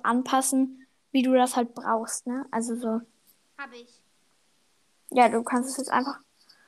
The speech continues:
Speaker 1: einfach so weit anpassen, bis deine Trense fertig ist.
Speaker 2: Also jetzt einfach, jetzt mach ich einfach, by the way, das einfach nur noch mal so,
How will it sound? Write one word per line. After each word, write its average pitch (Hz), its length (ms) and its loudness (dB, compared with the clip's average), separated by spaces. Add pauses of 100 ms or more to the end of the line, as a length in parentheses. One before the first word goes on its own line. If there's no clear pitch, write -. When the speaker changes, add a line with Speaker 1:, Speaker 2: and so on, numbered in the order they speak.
(160)
Speaker 1:
einfach 277 220 6
so 294 140 0
weit 277 240 4
anpassen, 311 520 -4 (1300)
bis 269 200 0
deine 269 220 -4
Trense 302 360 -2
fertig 269 340 -2
ist. - 280 -8 (2000)
Speaker 2:
Also 254 220 -10
jetzt 269 240 -18 (180)
einfach, - 340 0 (1400)
jetzt 285 240 -18
mach 302 200 -8
ich 320 160 -20 (120)
einfach, 302 240 -14 (640)
by 254 180 -16
the 277 60 -18
way, 269 180 -14
das 269 120 -18 (160)
einfach 294 220 -18
nur 269 260 -20 (400)
noch 247 260 -20
mal 262 440 -16 (100)
so, 254 360 -20